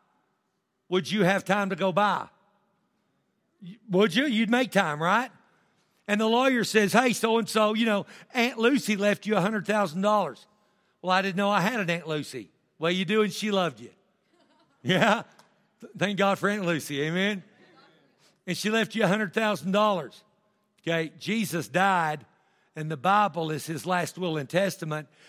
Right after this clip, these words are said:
and it's full of his promises that belong to you, and you've inherited the kingdom. Now, I've said this lots of times in church, but can I just say it again for fun? Folks, we didn't inherit the pew, we inherited the kingdom.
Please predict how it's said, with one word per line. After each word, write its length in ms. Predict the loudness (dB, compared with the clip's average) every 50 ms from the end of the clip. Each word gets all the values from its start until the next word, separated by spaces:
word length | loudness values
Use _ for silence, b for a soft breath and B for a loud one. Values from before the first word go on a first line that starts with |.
| B B
and 100 | -8 -8
it's 140 | -8 -8 -6
full 240 | -6 -4 -2 0 0
of 80 | 0
his 120 | 0 -2 -4
promises 680 | -4 -2 0 2 2 2 0 -2 -4 -6 -8 -12 -10
that 100 | -10 -8
belong 360 | -4 -2 0 0 0 -2 -4 -8
to 100 | -10 -8
you, 320 | -6 -4 -2 -2 -4 -6 B B B B B
and 180 | -8 -6 -2
you've 240 | 0 0 0 2 0
inherited 840 | 0 -2 -2 -2 -2 0 0 2 2 0 0 -2 -4 -4 -4 -4 -4
the 80 | -8 -10
kingdom. 640 | -6 -4 -2 -2 -2 -2 -4 -4 -4 -6 -6 -6 -10 _ _ _ _ _ _ _ _ _ _ _ _ _ _ _ _ -6
Now, 120 | -4 -4
I've 80 | -4 -2
said 180 | -4 -4 -2
this 180 | -4 -6 -6 -6
lots 280 | -4 -4 -4 -4 -6
of 80 | -8 -8
times 260 | -6 -6 -6 -6 -10 -16
in 60 | -14
church, 300 | -10 -8 -6 -6 -8 -10 -12
but 140 | -14 -10
can 80 | -8 -6
I 80 | -6 -6
just 160 | -8 -10 -10
say 80 | -8
it 100 | -8 -8
again 220 | -8 -8 -12 -12 -12
for 140 | -12 -16 -16
fun? 360 | -12 -10 -8 -8 -10 -12 -14 _ _ _ _ _ _ _ _ _ _ _
Folks, 320 | -4 -2 -2 -2 -4 -8
we 100 | -6 -6
didn't 220 | -2 -2 -2 -2
inherit 380 | -2 -4 -4 -6 -6 -6 -8 -10
the 60 | -14
pew, 440 | -16 -12 -8 -8 -6 -6 -8 -10 -14 b b b b b
we 100 | -12 -10
inherited 440 | -6 -6 -4 -6 -6 -8 -12 -16 -18
the 80 | -12
kingdom. 400 | -8 -6 -6 -6 -8 -12 -14 -20